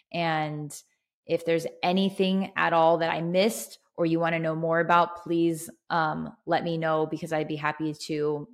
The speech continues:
record another podcast going a little bit more in detail about this if needed. But I hope you all have an amazing rest of your day. And if you're listening to this, just exercising, doing whatever during the day,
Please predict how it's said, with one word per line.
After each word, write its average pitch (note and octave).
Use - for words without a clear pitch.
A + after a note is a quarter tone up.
record D#3+
another D#3
podcast D3
going D3+
a D3+
little D3+
bit D3+
more D#3
in D3+
detail D3
about C#3+
this C#3+
if C#3+
needed. -
But -
I F#3
hope G#3
you G3
all F#3
have F3
an F3
amazing D#3+
rest D#3+
of D#3+
your D#3
day. E3+
And E3
if D3+
you're D3+
listening D3+
to D#3+
this, D3+
just -
exercising, E3
doing E3+
whatever E3
during D#3+
the D#3
day, D#3